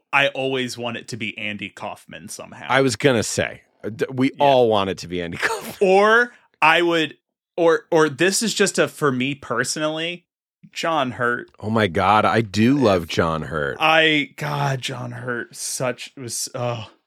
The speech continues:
Speaker 2: Same thing
Speaker 1: I,
Speaker 2: with Elvis.
Speaker 1: God, I love John. Yes, yes.
Speaker 2: If
Speaker 1: Uh,
Speaker 2: Elvis
Speaker 1: so
Speaker 2: comes back, I'd be, I'd be thrilled.
Speaker 1: So here's another one. This is, this
Speaker 2: Okay.
Speaker 1: is, now we're getting, like, to the, <laughs> to, to, like, towards the end of my list when it was truly just like,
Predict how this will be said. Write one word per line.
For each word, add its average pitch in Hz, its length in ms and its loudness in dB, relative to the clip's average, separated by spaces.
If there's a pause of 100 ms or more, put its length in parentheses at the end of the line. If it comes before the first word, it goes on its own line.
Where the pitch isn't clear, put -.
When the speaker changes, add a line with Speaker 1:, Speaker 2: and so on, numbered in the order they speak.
(320)
Speaker 2:
Same 127 220 2
thing 139 100 6
Speaker 1:
I, - 40 4
Speaker 2:
with 120 80 2
Elvis. 92 340 -2
Speaker 1:
God, 127 440 -4
I 117 80 -6
love 101 220 -8
John. 95 180 -12 (260)
Yes, - 640 -6 (200)
yes. - 540 -8 (500)
Speaker 2:
If 104 240 -6
Speaker 1:
Uh, 143 260 4
Speaker 2:
Elvis 131 100 2 (100)
Speaker 1:
so - 200 0
Speaker 2:
comes 101 180 -2
back, 90 520 0
I'd 92 220 -4
be, 87 260 -2
I'd 90 140 -8
be 87 80 -4
thrilled. - 400 -14 (260)
Speaker 1:
So 139 720 0
here's 175 340 0
another 156 300 2
one. 110 300 -2
This 143 200 2
is, 196 180 -4
this 156 240 2
Speaker 2:
Okay. 82 100 6
Speaker 1:
is, 147 140 -2
now 156 200 4
we're 208 100 2
getting, 180 320 0
like, 143 380 2 (100)
to - 200 -2
the, 123 440 2
<laughs> - 40 -20
to, - 140 -6 (1000)
to, 175 160 2
like, 147 240 4
towards 156 400 2
the 160 160 0
end 135 160 2
of 135 60 0
my 120 160 4
list 107 340 0
when 107 100 -6
it 101 80 -4
was 110 120 -8
truly 113 460 -4
just 104 280 -4
like, 101 320 -2